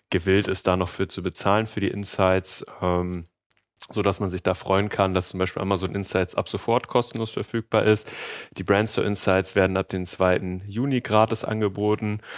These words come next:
Ähm, zusätzlich hatten wir ja vor kurzem schon, ähm, dass ein K-I-basierter S-Q-L-Generator, ähm, ja, dabei unterstützen soll, die Zielgruppen zu erstellen, ähm, wo dann quasi jeder einfach, äh, sagen möcht-, äh, sagen kann,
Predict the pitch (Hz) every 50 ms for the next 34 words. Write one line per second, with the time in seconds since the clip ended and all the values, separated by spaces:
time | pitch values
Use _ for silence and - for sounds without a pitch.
0 | - - - - - - 95 95 92 90 90 - - 104 95 101 101 - - 101
1 | - - 92 - - 98 92 92 92 92 - 92 87 - - 98 98 - - 98
2 | 90 - - - 95 92 92 95 95 87 - - 90 87 87 90 85 92 - -
3 | 92 90 90 87 - - - - 95 95 98 92 90 95 98 - - - - -
4 | - - - - 131 131 117 - 113 104 101 98 95 98 101 101 - - 101 98
5 | 98 92 - 95 92 95 95 95 92 95 98 98 _ _ - - 92 90 87 92
6 | 82 92 92 87 95 90 - - 120 - - - 110 98 101 98 95 92 - -
7 | - 139 120 117 110 - 107 - - 104 98 - - - 101 101 104 104 104 -
8 | - - - - - - - - _ - - 98 92 92 92 95 90 95 92 92
9 | 92 92 - - 92 92 87 87 80 87 92 98 - 101 92 95 95 95 - -
10 | 95 92 95 - - - 98 92 85 98 95 101 107 104 101 95 95 101 - -
11 | - - 101 92 87 92 95 101 104 98 - - 95 95 95